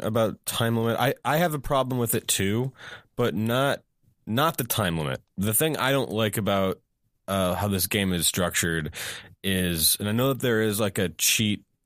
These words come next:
sort of, there's, like, a, a in, a built-in cheat code so that it doesn't do this,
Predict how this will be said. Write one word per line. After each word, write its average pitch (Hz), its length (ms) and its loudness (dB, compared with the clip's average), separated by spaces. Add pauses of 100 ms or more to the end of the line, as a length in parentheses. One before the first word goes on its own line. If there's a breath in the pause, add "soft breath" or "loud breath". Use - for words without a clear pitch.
(420)
sort 110 260 2
of, 92 320 -2
there's, 104 160 0
like, 107 120 -2
a, 87 220 0 (100)
a 92 160 0
in, 104 360 0
a 90 60 -6
built-in 104 460 0
cheat 101 400 -2
code 92 340 0
so 98 100 0
that 85 280 0
it 80 140 -4
doesn't 90 280 0
do 78 180 0
this, 73 360 -2